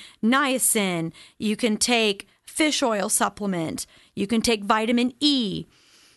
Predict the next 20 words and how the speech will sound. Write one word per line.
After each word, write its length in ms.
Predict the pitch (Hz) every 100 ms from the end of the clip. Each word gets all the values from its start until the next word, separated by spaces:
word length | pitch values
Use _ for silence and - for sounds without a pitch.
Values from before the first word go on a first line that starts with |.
| _
Um, 340 | 247 226 202 202
you 60 |
can 160 | 196 240
take 240 | 240 196
borage 420 | 254 285 294 240 -
oil. 440 | 220 180 160 147 196 - _ _
You 140 | 208 220
can 340 | 254 214 196
increase 640 | - 262 285 - 269 262 -
your 120 | 247
sources 420 | - 233 233 247
of 140 | 226 214
healthy 320 | 220 214 247
fats 360 | - 196 196
in 60 | 233
the 80 | 233
diet 460 | 208 302 262 185
from 160 | - 247
avocado, 760 | - 190 214 - 294 240 196 165
nuts, 600 | 180 196 233 233 - -